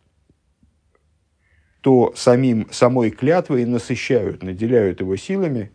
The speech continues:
на то, чтобы выполнить эту клятву. И в данном случае примерно то же самое. Эти условия в форме заклятия, они являются, более того, средством для того, чтобы наделить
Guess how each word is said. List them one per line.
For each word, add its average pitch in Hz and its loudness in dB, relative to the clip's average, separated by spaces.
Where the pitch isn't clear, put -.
на 101 -6
то, 147 -2
чтобы 110 -2
выполнить 120 -2
эту 147 -4
клятву. 101 -4
И 165 -4
в 151 -8
данном 139 0
случае 185 -6
примерно 131 -2
то 135 -2
же 120 -4
самое. 107 -2
Эти 143 0
условия 131 2
в - -6
форме 123 0
заклятия, 120 -2
они 123 0
являются, 135 2
более 113 0
того, 147 0
средством 120 -4
для 107 -4
того, 110 0
чтобы 110 -6
наделить 117 -4